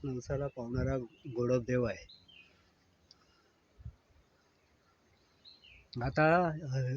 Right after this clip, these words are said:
हे देवस्थान ज्या झाडाखाली आहे, त्या वडाच्या, वडाचं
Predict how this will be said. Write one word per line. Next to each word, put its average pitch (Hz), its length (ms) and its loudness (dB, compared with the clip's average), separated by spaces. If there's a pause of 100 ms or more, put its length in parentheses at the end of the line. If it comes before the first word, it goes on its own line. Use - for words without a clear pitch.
(120)
हे 143 160 6
देवस्थान 151 800 4
ज्या 139 180 2
झाडाखाली 123 500 -2
आहे, 110 200 -8 (320)
त्या 139 80 0
वडाच्या, 151 760 2
वडाचं 147 540 2